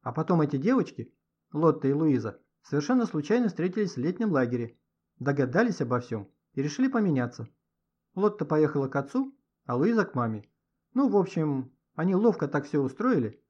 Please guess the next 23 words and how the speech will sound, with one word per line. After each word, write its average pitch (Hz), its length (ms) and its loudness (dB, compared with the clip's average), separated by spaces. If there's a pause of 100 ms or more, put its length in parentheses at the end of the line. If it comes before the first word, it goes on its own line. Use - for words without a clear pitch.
(120)
что - 180 -6
родители 196 400 2
их 139 120 0
опять 185 260 -2
поженились. 120 540 -4 (460)
Такая 156 280 0
клевая 147 420 0
книжка. 165 480 -4 (720)
Что - 200 -2
ты 180 120 -2
мне-то 185 300 2
ее 123 160 2
не 113 120 -4
дала? 135 380 -2 (540)
Я 127 160 -6
предлагала, 175 800 2 (320)
а 131 100 -8
ты 180 120 -2
сказала: 151 480 0
«Фу, 294 500 2
она 160 200 4
для 143 180 2
маленьких». 180 760 -2